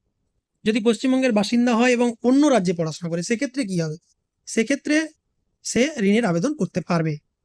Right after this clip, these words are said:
অর্থাৎ পশ্চিমবঙ্গের কোনো স্বীকৃত বোর্ডের স্কুলে যদি দশম শ্রেণী থেকে দ্বাদশ শ্রেণীতে ভর্তি হয়ে থাকে, তাহলে পশ্চিমবঙ্গে বা ভারতবর্ষের অন্য যে কোনো রাজ্যের উচ্চশিক্ষা প্রতিষ্ঠানে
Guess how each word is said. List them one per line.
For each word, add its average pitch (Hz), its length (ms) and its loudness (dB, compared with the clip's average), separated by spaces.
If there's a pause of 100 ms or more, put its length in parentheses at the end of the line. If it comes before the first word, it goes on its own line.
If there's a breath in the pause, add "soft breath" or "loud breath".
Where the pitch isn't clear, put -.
(440)
অর্থাৎ 233 240 -2
পশ্চিমবঙ্গের 247 640 0
কোনো 233 180 0
স্বীকৃত 220 400 -6
বোর্ডের 208 300 0
স্কুলে 233 300 -2
যদি 226 180 -2
দশম 190 300 -4
শ্রেণী 220 180 -4
থেকে 220 240 -6
দ্বাদশ 180 240 -4
শ্রেণীতে 202 260 -4
ভর্তি 196 260 -4
হয়ে 226 120 -2
থাকে, 226 220 -6 (500)
তাহলে 196 160 0
পশ্চিমবঙ্গে 240 640 -2
বা 226 100 -2
ভারতবর্ষের 202 520 -2
অন্য 226 280 0
যে 247 80 -4
কোনো 233 200 0
রাজ্যের 196 320 -2
উচ্চশিক্ষা 208 520 -8
প্রতিষ্ঠানে 214 500 -6